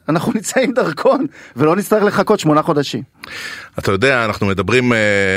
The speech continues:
Speaker 2: הרבה על כל הבוקה ומבולקה ברפורמה המשפטית סביב הממשלה הזאת, שזה בעצם הנושא המרכזי שהם עסקו בו בארבעת החודשים האחרונים, ואנחנו רואים פה נושא אחרי נושא, משרד אחרי משרד,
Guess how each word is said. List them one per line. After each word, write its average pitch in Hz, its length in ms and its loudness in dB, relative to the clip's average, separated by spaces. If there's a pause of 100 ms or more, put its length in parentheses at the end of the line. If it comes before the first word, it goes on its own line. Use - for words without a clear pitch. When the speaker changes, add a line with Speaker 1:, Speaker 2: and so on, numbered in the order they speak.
(160)
Speaker 2:
הרבה 98 440 0
על 95 100 -2
כל 107 300 0
הבוקה 92 500 -2
ומבולקה 92 1200 0
ברפורמה 90 640 -2
המשפטית 98 920 -2
סביב 101 340 -2
הממשלה 98 640 -2
הזאת, 107 220 -4
שזה - 240 0
בעצם 139 540 -2
הנושא 98 300 -2
המרכזי 104 580 -2
שהם 90 240 -2
עסקו 110 320 -2
בו 101 100 0
בארבעת 92 460 -2
החודשים 101 500 -2
האחרונים, 104 520 -4 (340)
ואנחנו 117 360 -2
רואים 123 320 0
פה 104 260 0
נושא 120 600 0
אחרי 101 460 -2
נושא, 95 420 0
משרד 104 560 -2
אחרי 101 380 -2
משרד, 101 520 0